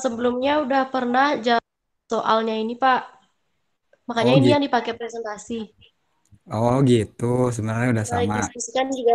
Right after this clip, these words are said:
Speaker 1: sama Evi soalnya itu.
Speaker 2: Oh, gitu. <laughs> Oke deh, nggak apa-apa. Nanti saya,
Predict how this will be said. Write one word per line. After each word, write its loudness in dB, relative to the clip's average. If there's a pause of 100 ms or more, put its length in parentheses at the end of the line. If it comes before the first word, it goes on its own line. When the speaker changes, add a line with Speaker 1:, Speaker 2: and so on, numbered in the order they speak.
Speaker 1:
sama 0
Evi -6
soalnya -4
itu. -10 (1120)
Speaker 2:
Oh, 4
gitu. 0
<laughs> -4
Oke 4
deh, 6
nggak 4
apa-apa. 6
Nanti 6
saya, 6